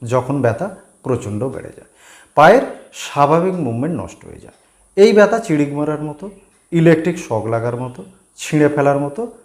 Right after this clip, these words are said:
বা ছুরি দিয়ে কেটে ফেলার মতো হয়। পায়ে শুধু ব্যথাই হয় না, পায়ে ব্যথার সঙ্গে আক্রান্ত পা অসাড় বা অবশ হয়ে থাকে, তার সঙ্গে পা ঝিনঝিন করে বা সুড়সুড় অনুভূতি হয়।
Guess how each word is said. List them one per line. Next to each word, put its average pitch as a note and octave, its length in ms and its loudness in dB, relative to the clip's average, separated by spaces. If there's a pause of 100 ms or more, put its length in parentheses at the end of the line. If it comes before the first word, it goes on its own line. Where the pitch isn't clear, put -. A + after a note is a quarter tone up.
(140)
বা E3 100 6
ছুরি B2 320 -2
দিয়ে C#3 240 -4 (340)
কেটে A2+ 200 -4
ফেলার F#2 280 -10
মতো A2+ 260 -12
হয়। - 120 -16 (580)
পায়ে G#3 340 6 (220)
শুধু G#3 280 -2
ব্যথাই C#3 400 0
হয় F#2 220 -10
না, - 100 -20 (420)
পায়ে E3+ 220 6
ব্যথার B2+ 280 0
সঙ্গে C#3 320 -10 (360)
আক্রান্ত C#3 520 -4
পা F#3+ 280 -8 (240)
অসাড় B2+ 340 0 (300)
বা D#3+ 120 2
অবশ F#2+ 340 2
হয়ে F#2 100 -16
থাকে, - 280 -20 (440)
তার E3+ 140 4
সঙ্গে A3 260 2
পা G#3+ 200 6
ঝিনঝিন C3 440 -4
করে E3+ 260 -6 (240)
বা F3+ 120 0
সুড়সুড় C#3+ 520 -6
অনুভূতি - 360 -16
হয়। - 100 -20